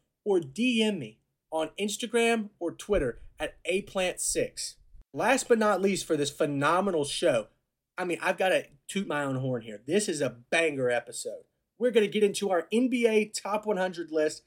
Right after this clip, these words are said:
Number ninety-four, Chauncey Billups. Let's talk about the accolades. Five-time All-Star, one-time All N B A second team, two-time All N B A third team,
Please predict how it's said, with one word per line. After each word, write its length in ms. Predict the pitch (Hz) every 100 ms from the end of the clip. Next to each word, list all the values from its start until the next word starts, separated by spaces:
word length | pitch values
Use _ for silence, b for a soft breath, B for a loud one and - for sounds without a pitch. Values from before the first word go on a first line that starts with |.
| _ _
Number 300 | 160 269 277
ninety-four, 760 | 233 214 220 214 170 165 160 - _ _ -
Chauncey 500 | - 247 277 - 214
Billups. 520 | 165 127 101 - - _ _ -
Let's 180 | 190 -
talk 200 | 185 180
about 220 | 202 180
the 60 | -
accolades. 640 | 175 170 156 113 95 - _ _ _ _ -
Five-time 440 | 202 208 208 196
All-Star, 480 | 185 170 - 123 - _ _ _
one-time 440 | 139 202 208 214 202
All 180 | 185 196
N 100 | 190
B 100 | 185
A 80 | 175
second 300 | - - -
team, 240 | 135 107 _ _ _ _
two-time 520 | - 240 220 196 196 - _
All 180 | 180 190
N 100 | 202
B 140 | 196 190
A 120 | 185
third 340 | - 240 226
team, 260 | - 113